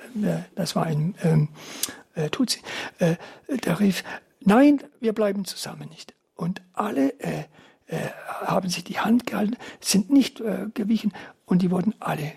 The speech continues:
umgebracht, nicht? Äh, und, äh, äh, heute, äh,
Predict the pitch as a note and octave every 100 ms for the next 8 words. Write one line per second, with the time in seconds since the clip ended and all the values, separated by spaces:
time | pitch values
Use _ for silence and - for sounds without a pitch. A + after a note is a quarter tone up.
0 | _ _ - - E3+ C3+ D#3 - - -
1 | - - D#3 - - D3+ D#3 _ - -
2 | - - - F#3+ E3+ E3+ E3+ D#3+ F#3 E3
3 | D#3+ - _ _ - E3 E3 G3 A3+ -
4 | - - - F3 F3 - A#3 A#3+ - F3+
5 | F3